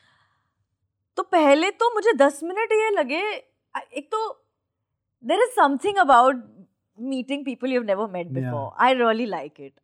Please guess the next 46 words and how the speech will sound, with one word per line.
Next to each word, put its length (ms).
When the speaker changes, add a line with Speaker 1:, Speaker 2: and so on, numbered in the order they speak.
Speaker 1:
I 200
enjoy 380
it 140
a 80
lot। 160
I 80
wouldn't 280
call 260
myself, 440
like, 180
an 120
extrovert, 720
but 80
I 80
like 360
meeting 320
Speaker 2:
Hmm. 300
Speaker 1:
newer 220
people। 280
I 80
like 280
seeing 240
newer 200
faces। 360
Oh 220
my 180
God, 200
there 100
were 80
these 240
two 200
girls 300
today 220
in 120
the 160
crowd। 420
Both 180
of 80
them 100
had 140
such 100
gorgeous 560
eyes। 260
I 120
couldn't 200
stop 220